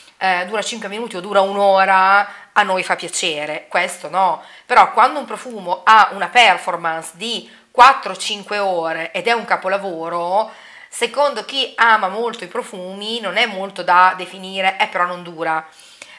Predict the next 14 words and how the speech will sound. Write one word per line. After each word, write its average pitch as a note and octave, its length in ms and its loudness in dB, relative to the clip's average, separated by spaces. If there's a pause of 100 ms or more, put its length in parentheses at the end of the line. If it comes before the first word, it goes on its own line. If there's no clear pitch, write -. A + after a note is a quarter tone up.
Perché, G#3+ 220 0
insomma, G3+ 520 0
ci A3+ 120 -8
sono A3 220 -8
certi A3+ 320 -8
chimiconi G#3 840 -10
in A3 120 -12
giro G3+ 340 -8
che G#3 120 -14
vi F3 80 -14
durano F#3 300 -8
tutta F#3+ 200 -4
la F3+ 80 2
giornata, F#3 580 -2